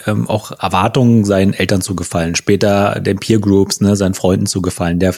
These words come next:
der Freundin oder dem Freund, ne, dem ersten großen Liebe und der Beziehung zu erfallen, äh, gefallen. Ne, die erste Erwartungshaltung an den, an das grandiose erste Mal im Bett, was meistens grandios scheitert, ähm,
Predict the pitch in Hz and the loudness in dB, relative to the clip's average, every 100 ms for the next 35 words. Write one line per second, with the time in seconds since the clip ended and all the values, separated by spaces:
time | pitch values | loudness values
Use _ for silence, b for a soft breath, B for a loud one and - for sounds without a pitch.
0 | - - 90 - 98 113 120 104 101 98 | -6 -4 -4 0 2 4 4 4 2 2
1 | 92 90 87 - 98 110 98 98 104 95 | 0 -2 -4 -2 2 4 4 2 0 -2
2 | 101 104 - 98 101 104 95 117 107 95 | -2 -2 -2 0 2 0 0 0 0 -2
3 | 85 - 120 117 98 - 104 107 101 98 | -4 -4 0 0 0 -4 -4 -2 2 0
4 | B B B 104 101 101 101 101 - 95 | B B B -4 -2 -4 -2 -2 0 0
5 | 98 98 B B B B - 95 - 92 | 0 -2 B B B B -6 -2 -2 -2
6 | 98 92 113 104 - 101 107 - 98 98 | -2 -2 0 0 0 0 0 0 0 0
7 | 98 - 98 - 95 110 104 113 123 110 | 0 -2 -4 -2 2 4 6 6 4 2
8 | 107 98 110 - 98 92 107 117 113 101 | 0 0 -2 -2 -2 0 2 2 0 0
9 | 104 117 - - 104 - 113 107 - 98 | 0 -2 -4 -6 -6 -6 -8 -10 -4 -4
10 | - - 98 95 107 101 - 104 117 113 | -6 -6 -2 2 2 2 -2 -2 0 0
11 | 107 - - - 101 104 104 | -2 -6 -8 -4 0 2 2